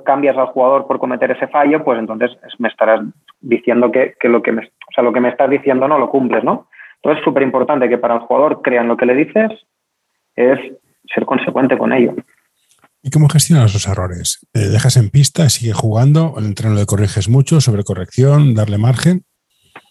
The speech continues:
Speaker 1: Sí, o sea, por ejemplo, yo en, en el partido no cambio nunca por, no un cambio por, por error técnico,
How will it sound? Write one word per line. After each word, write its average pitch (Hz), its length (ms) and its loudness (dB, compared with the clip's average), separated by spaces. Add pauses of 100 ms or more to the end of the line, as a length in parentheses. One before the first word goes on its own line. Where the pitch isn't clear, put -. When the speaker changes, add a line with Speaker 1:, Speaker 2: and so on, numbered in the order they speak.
(640)
Speaker 1:
Sí, 120 160 2
o - 300 -2
sea, 147 120 0
por 135 100 0
ejemplo, 135 760 0
yo 117 440 0
en, 113 360 -6
en 131 100 -4
el 127 140 0
partido 143 460 0
no 135 120 -2
cambio 117 300 0
nunca 110 360 -2
por, 107 400 -4
no 117 120 -2
un 110 300 -2
cambio 110 300 0
por, 107 320 -4
por 113 140 -2
error 107 380 0
técnico, 113 840 0